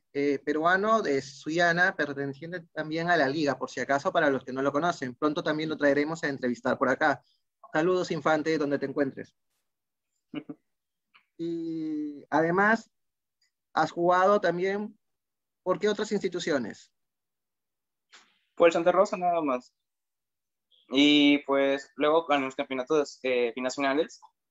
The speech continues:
Speaker 2: eh, representando a la región Piura.
Speaker 1: ¿Qué tal te fue en los binacionales?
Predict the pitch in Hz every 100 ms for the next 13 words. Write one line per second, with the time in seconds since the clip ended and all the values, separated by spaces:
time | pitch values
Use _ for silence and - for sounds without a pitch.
0 | _ _ _ _ - 131 127 127 123 127
1 | 123 131 139 131 123 123 120 104 _ _
2 | _ _ _ _ _ _ _ _ _ _
3 | _ _ _ _ - 190 202 208 208 196
4 | 190 180 175 170 143 113 98 _